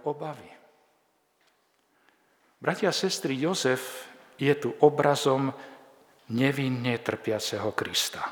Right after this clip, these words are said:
ktorý odpúšťa tým, ktorí mu ublížili, a zachraňuje ich. To som ja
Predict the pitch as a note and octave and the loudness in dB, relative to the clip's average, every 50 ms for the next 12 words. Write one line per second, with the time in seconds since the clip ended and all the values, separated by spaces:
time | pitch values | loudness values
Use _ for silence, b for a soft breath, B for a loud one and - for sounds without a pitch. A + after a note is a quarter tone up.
0 | - - - - - _ _ _ _ _ _ _ _ _ _ B B B B B | -10 -16 -20 -20 -20 _ _ _ _ _ _ _ _ _ _ B B B B B
1 | B B B B - - D#3+ D3+ D3+ D#3+ D#3 - E3+ F3 F3 - - - F3+ F3+ | B B B B 2 6 6 6 8 6 4 6 6 6 6 4 -2 0 0 0
2 | - - - - C3 A#2+ A2 - - C3 B2 B2 C3 C#3 C#3+ D3+ D#3 D3+ C#3 - | 0 0 0 2 4 4 4 2 0 -2 0 0 0 -2 -2 -2 -4 -6 -8 -12
3 | - - - - _ _ _ _ _ _ b b b b b b b b b b | -18 -20 -20 -20 _ _ _ _ _ _ b b b b b b b b b b
4 | b - - - C#3 C3+ C3+ B2 A2+ G#2+ A2+ B2 B2 B2+ B2+ C3+ C3 - - B2 | b -8 -2 0 0 0 2 0 0 0 0 -2 0 0 -2 -2 -2 -2 -2 -2
5 | A#2 B2 A#2+ A#2+ A2+ - - - - - - _ _ _ _ _ _ _ _ - | -2 0 -2 -2 -4 -8 -18 -20 -20 -20 -20 _ _ _ _ _ _ _ _ -10
6 | - A2 - G#2 G2+ - - - G2+ G2 F#2+ F#2+ F2+ E2+ D#2+ D#2+ D#2+ E2 E2 - | -8 -6 -6 -6 -6 -6 -8 -8 -8 -6 -8 -8 -8 -12 -12 -12 -14 -14 -14 -14
7 | - - - - - - _ _ _ _ _ _ _ _ _ B B B B B | -14 -14 -14 -16 -20 -20 _ _ _ _ _ _ _ _ _ B B B B B
8 | B B B B - C#3 B2+ A#2 - - A#2+ G#2+ G#2 G#2 D3 F3+ F3+ E3+ D3 - | B B B B 0 0 2 2 2 2 2 2 0 0 -2 -2 -2 -2 -4 -4
9 | - | -6